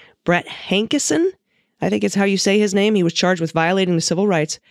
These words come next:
of the twenty-six-year-old black woman, her boyfriend, and her neighbors when he opened fire through a window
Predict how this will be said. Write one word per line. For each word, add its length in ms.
of 80
the 80
twenty-six-year-old 640
black 260
woman, 260
her 140
boyfriend, 500
and 180
her 80
neighbors 440
when 120
he 120
opened 340
fire 380
through 260
a 100
window 460